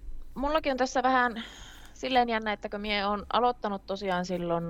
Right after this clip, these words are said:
kaksituhatta viisitoista opiskelut, ja silloin tosiaan johtaminen oli vielä oma hakukohteensa, ja, ää, hallintotiede ja johtamisen psyka oli sitten niinku toinen hakukohde. Ja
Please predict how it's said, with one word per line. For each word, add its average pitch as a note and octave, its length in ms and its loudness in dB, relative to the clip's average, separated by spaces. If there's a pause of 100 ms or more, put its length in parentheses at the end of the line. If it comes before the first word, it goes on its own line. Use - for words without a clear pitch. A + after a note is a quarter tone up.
(180)
kaksituhatta F3 600 -2
viisitoista C#4 560 0
opiskelut, B3+ 680 2 (300)
ja F#3 380 6
silloin A3 640 2 (440)
tosiaan F3+ 640 4 (120)
johtaminen G3 680 -2
oli E3+ 260 -2
vielä E3 420 4 (140)
oma F3 380 2 (280)
hakukohteensa, B3 960 0 (200)
ja, F#3+ 240 6 (640)
ää, F3+ 200 4
hallintotiede F#3 680 2
ja E3+ 80 2
johtamisen F3 500 -6
psyka E3 360 0
oli D3+ 200 -2
sitten D3+ 280 -6
niinku D#3+ 180 -6
toinen E3 420 0
hakukohde. B3 640 4 (720)
Ja F3 360 6